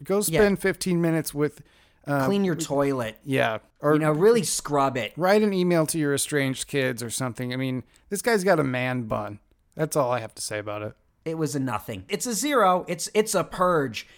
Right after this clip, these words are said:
Speaker 2: And I,
Speaker 1: Oh
Speaker 2: per-,
Speaker 1: my God,
Speaker 2: I,
Speaker 1: it's a
Speaker 2: not
Speaker 1: purge.
Speaker 2: only are, you are purging not just this video, you're purging Tom York.
Speaker 1: And Radiohead.
Speaker 2: And Radiohead.
Speaker 1: And Paul Thomas Anderson.
Speaker 2: Wow. Wow, you're really going all out. I'm loving it. I, I don't hate Paul Thomas Anderson.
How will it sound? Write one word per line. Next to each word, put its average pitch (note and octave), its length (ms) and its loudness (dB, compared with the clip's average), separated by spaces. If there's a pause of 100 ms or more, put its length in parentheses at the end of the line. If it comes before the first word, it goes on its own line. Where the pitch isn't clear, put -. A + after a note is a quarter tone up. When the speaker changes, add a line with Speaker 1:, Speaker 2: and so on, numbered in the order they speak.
(120)
Speaker 2:
And E3+ 160 0
I, F3 200 0
Speaker 1:
Oh C#3+ 160 -2
Speaker 2:
per-, D#3+ 120 4
Speaker 1:
my A2+ 60 -6
God, A#2+ 200 -8
Speaker 2:
I, E3 100 4
Speaker 1:
it's F3 80 0
a G3 40 -2
Speaker 2:
not E3 60 -6
Speaker 1:
purge. A3+ 120 4
Speaker 2:
only B3+ 200 2
are, F#3 140 -6
you G#3 180 0
are G#3 100 6
purging F3+ 580 -2
not D#3+ 200 0
just D3+ 240 -4
this B2 160 -6
video, C#3+ 500 -2 (380)
you're F#3 160 0
purging F3 480 -2
Tom D3 340 -2
York. B2+ 480 -4 (100)
Speaker 1:
And F3 220 4
Radiohead. D3+ 440 2
Speaker 2:
And C#3+ 300 4
Radiohead. B2 220 -2
Speaker 1:
And F3+ 260 4
Paul E3 220 6
Thomas C#3 400 0
Anderson. A#2+ 580 -4 (800)
Speaker 2:
Wow. D#2+ 460 -14 (560)
Wow, G2+ 200 -6
you're G#2 160 -10
really A2 240 -8
going G#2 320 -10
all G#2 240 -8
out. G2 200 -8
I'm C#3 140 0
loving B3+ 320 4
it. G3 260 0
I, A3+ 180 6
I A#3+ 100 6
don't D4+ 160 4
hate A3+ 260 -2
Paul G3+ 220 2
Thomas F#3 420 -2
Anderson. D#3 540 -4